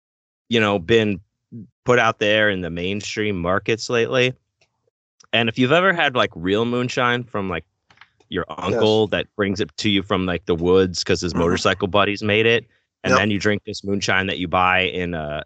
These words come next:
Speaker 1: in a gas station, you're like, "What the fuck is this?" Because
Speaker 2: No,
Speaker 1: that
Speaker 2: yeah, it's,
Speaker 1: moonshine
Speaker 2: it's very light. It's very light moonshine, like the stuff that you can get legally.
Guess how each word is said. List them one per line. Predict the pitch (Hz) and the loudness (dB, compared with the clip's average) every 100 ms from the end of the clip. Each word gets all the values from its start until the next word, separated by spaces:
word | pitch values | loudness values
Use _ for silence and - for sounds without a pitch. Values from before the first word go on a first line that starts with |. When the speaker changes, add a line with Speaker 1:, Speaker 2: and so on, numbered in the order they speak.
| - | -10
Speaker 1:
in | 92 87 | -10 -10
a | |
gas | 73 76 92 | -4 -2 -2
station, | - 135 - 135 127 | -2 -4 -2 -2 0
you're | 98 | -2
like, | 82 - | -2 -6
"What | 123 | -8
the | 127 | -8
fuck | - 127 | -8 -8
is | 87 80 | -8 -4
this?" | 95 - - _ _ _ - - - | -4 -4 -12 _ _ _ -20 -16 -6
Because | 160 156 | 0 2
Speaker 2:
No, | |
Speaker 1:
that | 127 151 | 2 4
Speaker 2:
yeah, | 135 | 4
it's, | 165 - | 4 2
Speaker 1:
moonshine | - 127 | 0 0
Speaker 2:
it's | 123 | 0
very | 151 139 | 2 2
light. | 123 120 113 110 _ _ | 0 -4 -6 -8 _ _
It's | 151 147 | -10 -10
very | 147 139 160 147 135 | -12 -2 2 2 2
light | 127 120 | -2 -4
moonshine, | 120 120 110 117 110 110 | -8 -12 -8 -8 -8 -10
like | 107 | -16
the | - | -14
stuff | - 117 107 | -12 -10 -10
that | 117 | -10
you | 110 | -14
can | - | -16
get | 110 110 - _ 120 | -14 -14 -16 _ -16
legally. | 120 120 113 110 104 104 | -14 -12 -10 -10 -10 -14